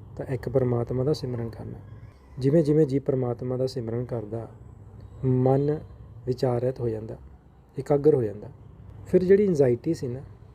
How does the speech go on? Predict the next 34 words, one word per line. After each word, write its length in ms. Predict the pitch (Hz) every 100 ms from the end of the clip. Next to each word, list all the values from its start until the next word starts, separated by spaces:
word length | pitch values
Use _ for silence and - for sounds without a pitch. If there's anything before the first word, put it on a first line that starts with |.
| - - -
ਉਹ 60 | 170
ਆਪਣੇ 380 | 143 - 160 160
ਆਪ 80 | 160
ਹੀ 40 | 156
ਪਰੇ 180 | 143 135
ਹੋ 80 | 131
ਜਾਂਦੀ 340 | 113 107 104
ਆ। 40 | 104 - - - - - - - -
ਨਾ 120 | 143
ਜੀਵ 280 | 131 139 139
ਨੂੰ 280 | 151 156 147 - -
ਕਿਸੇ 220 | 143 135 139
ਗੱਲ 220 | 127 117
ਤੋਂ 160 | 143
ਡਰ 180 | 131 131
ਲੱਗਦਾ, 360 | 131 131 127 127
ਨਾ 140 | 131
ਆਪਣੇ 340 | 123 - 135 139
ਆਪ 120 | 135
ਤੋਂ 80 | 131
ਡਰ 180 | 127
ਲੱਗਦਾ, 400 | 127 127 127 131 127 135
ਨਾ 140 | 135
ਕਿਸੇ 420 | 131 135 143 135 135 - - - - - -
ਘਰ 160 | 156 117
ਦੇ 140 | 127
ਮੈਂਬਰਾਂ 400 | 123 135 156 156
ਤੋਂ, 180 | 143 143 - - - - - - - - -
ਨਾ 160 | 139 147
ਮੌਤ 460 | 135 131 131 139 139
ਤੋਂ, 300 | 143 143 147
ਨਾ 180 | 139
ਜੰਮੇ 420 | 131 135 135 147 147
ਤੋਂ, 340 | 151 147